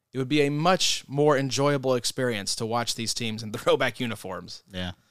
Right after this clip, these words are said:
Speaker 1: So, let's move on to Saints Colts. We just talked about it. Saints get the thirty-eight twenty-seven victory. Saints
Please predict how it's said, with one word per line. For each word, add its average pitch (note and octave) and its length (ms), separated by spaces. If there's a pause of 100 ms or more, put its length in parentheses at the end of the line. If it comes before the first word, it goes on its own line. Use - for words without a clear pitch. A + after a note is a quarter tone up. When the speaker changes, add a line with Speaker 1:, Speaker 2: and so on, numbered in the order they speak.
(340)
Speaker 1:
So, E3 420
let's D#3 180
move G3+ 180
on G#3 220
to G#3 180
Saints A#3+ 380
Colts. A#3+ 380
We D3 100
just E3 260
talked F#3+ 300
about F3 240
it. - 160
Saints E3 320
get F3+ 220
the D#3+ 80
thirty-eight D#3 580
twenty-seven D3+ 640
victory. E3+ 540
Saints F3+ 560